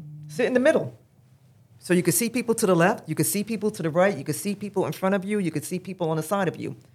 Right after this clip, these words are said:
Ask questions, but sit there because you belong there. Don't ever push yourself in the back of the room because that's where people tell you that you belong.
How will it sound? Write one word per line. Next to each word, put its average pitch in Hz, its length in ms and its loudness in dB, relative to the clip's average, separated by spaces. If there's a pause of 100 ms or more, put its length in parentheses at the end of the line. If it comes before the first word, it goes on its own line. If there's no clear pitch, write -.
(340)
Ask 196 240 4
questions, 226 540 0 (560)
but 160 120 4
sit 220 280 2
there 208 100 6
because 185 320 2
you 208 80 0
belong 180 420 2
there. 127 260 -2 (1200)
Don't 190 280 2
ever 196 220 2
push - 260 -2
yourself 185 320 -2
in 156 80 -2
the 147 60 -2
back 160 260 0
of 147 40 0
the 147 40 -2
room 156 180 -2
because 139 360 -2 (360)
that's 151 240 0
where 156 80 2
people 151 420 -6
tell 165 200 2
you 147 120 -2
that 127 220 -4
you 147 60 -2
belong. 135 400 -2